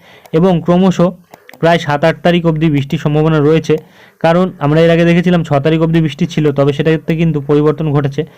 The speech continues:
এবার কিন্তু দেখা যাচ্ছে সাত তারিখ অবধি বৃষ্টি থাকছে এবং আট তারিখ থেকে কিন্তু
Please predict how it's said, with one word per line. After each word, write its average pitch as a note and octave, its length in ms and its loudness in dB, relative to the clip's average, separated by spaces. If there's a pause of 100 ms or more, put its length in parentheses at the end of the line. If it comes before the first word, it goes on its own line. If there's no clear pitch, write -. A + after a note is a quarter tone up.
(260)
এবার D3+ 200 2
কিন্তু F3+ 180 0
দেখা E3+ 200 2
যাচ্ছে E3+ 220 0
সাত D3 180 0
তারিখ D#3+ 180 -2
অবধি D#3 180 0
বৃষ্টি D3 200 -4
থাকছে C#3 380 -4
এবং D3 220 2
আট B2+ 180 -2
তারিখ D#3+ 240 0
থেকে E3 180 0
কিন্তু D3+ 280 -2